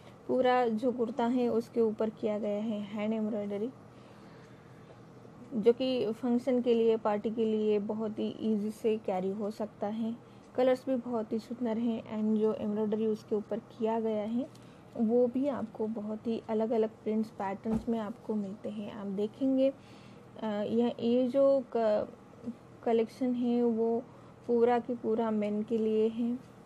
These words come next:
मेन का कुर्ता जो है उसमें एम्ब्रॉयडरी वाला जो पैटर्न है उसके साथ में लेके आई हूँ। Generally बहुत सारे लोग पूछते हैं कि साड़ीज़ के साथ कुर्ता वगैरह जो भी है हम मैचिंग लेना चाहते हैं, तो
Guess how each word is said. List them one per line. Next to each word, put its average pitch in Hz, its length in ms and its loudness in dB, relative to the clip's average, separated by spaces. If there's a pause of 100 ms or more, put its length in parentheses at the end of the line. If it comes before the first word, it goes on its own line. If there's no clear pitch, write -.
मेन 226 300 2
का 233 140 -2
कुर्ता 233 560 0
जो 220 220 -2
है 226 280 -4 (600)
उसमें 262 380 0
एम्ब्रॉयडरी 220 580 0
वाला 202 380 -2
जो 202 340 -2 (480)
पैटर्न 214 400 0
है 233 300 0
उसके 226 380 -2
साथ 214 280 -4 (100)
में 240 360 -2
लेके 202 380 -6
आई 220 140 -6
हूँ। 226 180 0
Generally 226 440 2
बहुत 214 440 -6
सारे 220 220 0
लोग 214 260 0 (180)
पूछते 220 440 0
हैं 233 260 -2 (560)
कि 220 160 0
साड़ीज़ 226 460 2
के 240 140 4
साथ 214 300 0
कुर्ता 214 500 -4
वगैरह 214 360 0
जो 208 220 0
भी 208 240 -4
है 233 100 -2
हम 220 180 0
मैचिंग 214 560 2
लेना 214 260 0
चाहते 220 400 -6
हैं, 233 300 -2
तो 220 260 4